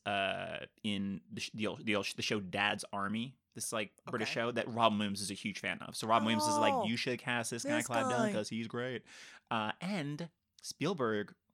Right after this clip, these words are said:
Speaker 1: who he really wanted but was too busy directing the movie Chaplin, Richard Attenborough.
Speaker 2: Oh, yes. Uh, fantastic.
Speaker 1: But, like, if he had gotten Richard Attenborough's Toodles, would he then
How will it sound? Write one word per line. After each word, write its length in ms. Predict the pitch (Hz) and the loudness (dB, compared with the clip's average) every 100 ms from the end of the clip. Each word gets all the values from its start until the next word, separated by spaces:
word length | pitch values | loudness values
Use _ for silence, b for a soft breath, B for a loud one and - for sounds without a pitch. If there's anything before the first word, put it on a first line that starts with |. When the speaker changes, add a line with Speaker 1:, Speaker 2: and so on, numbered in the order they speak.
| _ | _
Speaker 1:
who 160 | 131 | -4
he 200 | 110 104 | -2 -2
really 480 | 101 101 190 277 202 | -2 -2 0 0 0
wanted 540 | 110 104 95 95 98 120 _ _ _ | -2 -4 -4 -4 -6 -10 _ _ _
but 100 | 123 | -4
was 160 | 110 - | -4 -6
too 220 | - 131 | -4 -2
busy 300 | 151 151 190 | -2 -4 -2
directing 560 | 185 190 208 208 202 202 | -2 -4 -4 -6 -2 -2
the 60 | |
movie 260 | 202 214 220 | -2 -2 -4
Chaplin, 640 | - 226 240 147 135 131 _ _ - | -2 -4 -2 -2 -2 -6 _ _ -8
Richard 440 | 107 107 - 107 - - | -4 -2 0 -2 -2 -2
Attenborough. 840 | 165 - 107 95 85 - - 117 _ - | -2 -2 -4 -4 -6 -6 -8 -12 _ 8
Speaker 2:
Oh, 400 | 185 165 143 - - | 10 10 6 -6 -16
yes. 640 | 165 156 170 147 - - - | -8 0 2 2 0 -4 -2
Uh, 160 | 170 165 - - | 0 0 -4 -4
fantastic. 920 | 180 156 190 175 165 - - 101 143 180 | 0 0 4 2 2 -2 -4 -4 -4 -2
Speaker 1:
But, 140 | 202 | -2
like, 220 | 202 190 | -2 0
if 140 | 190 - | -2 0
he 100 | 196 | -2
had 240 | - 175 | -2 -2
gotten 220 | - 160 | -2 -2
Richard 220 | 151 160 | -4 -2
Attenborough's 420 | 151 - 147 135 - | -4 -2 0 0 -2
Toodles, 440 | - 214 139 120 | -6 -2 -2 -2
would 180 | 117 120 | -4 -4
he 160 | 151 127 | -4 -8
then 600 | 107 104 107 107 110 | -2 -2 0 0 -4